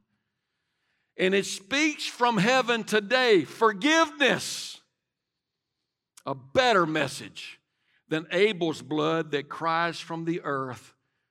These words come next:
justice. Is anybody tracking yet? And the next verse says, "Make sure that you never refuse to listen to God when he speaks. For the God who spoke on earth from Sinai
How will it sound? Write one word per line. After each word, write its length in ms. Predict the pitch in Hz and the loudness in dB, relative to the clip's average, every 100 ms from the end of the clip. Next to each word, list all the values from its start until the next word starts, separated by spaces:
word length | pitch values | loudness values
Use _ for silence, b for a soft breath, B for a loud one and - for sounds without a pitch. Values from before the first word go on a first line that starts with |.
| _ _ | _ _
justice. 840 | 123 98 - - - - - - - _ _ _ _ _ _ _ _ _ _ _ _ _ _ _ _ - _ | -12 -12 -14 -18 -20 -20 -20 -20 -20 _ _ _ _ _ _ _ _ _ _ _ _ _ _ _ _ -20 _
Is 80 | 139 | -14
anybody 360 | 156 160 160 | -10 -6 -6
tracking 440 | 147 165 165 165 156 | -6 -4 -4 -4 -6
yet? 220 | 165 170 - - _ _ _ _ _ _ _ _ _ | -6 -8 -14 -20 _ _ _ _ _ _ _ _ _
And 160 | 143 151 | -6 -2
the 100 | 151 | 0
next 400 | 160 196 170 - | 0 0 -2 -8
verse 380 | 202 202 - | -2 -2 -2
says, 380 | - 160 151 139 | -4 -4 -4 -4
"Make 420 | 143 160 185 214 | -6 -2 0 0
sure 480 | 185 - - 220 185 | -4 -8 -8 -4 -4
that 280 | 156 156 156 | -2 -6 -6
you 160 | 160 156 | -8 -8
never 600 | 156 202 170 107 104 - _ _ _ _ _ | -4 -2 -4 -6 -12 -14 _ _ _ _ _
refuse 880 | 135 139 135 139 214 175 143 127 - | -2 -2 -2 -6 -6 -4 -6 -8 -12
to 160 | - 139 | -12 -8
listen 500 | 139 180 156 - 127 | -4 -4 -4 -8 -10
to 140 | 135 | -10
God 420 | 117 156 139 107 | -8 -6 -6 -6
when 200 | 98 110 | -10 -12
he 140 | 98 120 | -12 -14
speaks. 720 | - - 95 82 - - - _ _ _ _ _ _ _ _ _ _ _ _ _ _ | -16 -18 -20 -20 -20 -20 -20 _ _ _ _ _ _ _ _ _ _ _ _ _ _
For 220 | _ 151 139 | _ -6 -4
the 140 | 135 | -6
God 400 | 110 160 185 196 | -4 0 2 0
who 180 | 160 180 | 0 -4
spoke 480 | - - 190 180 175 | -8 -6 -2 -2 -4
on 220 | 160 160 | -6 -4
earth 320 | 156 185 175 | -2 -2 -2
from 260 | - 180 165 | -6 -6 -6
Sinai 840 | - 190 180 160 135 110 101 117 | -6 -6 -4 -4 -6 -8 -10 -10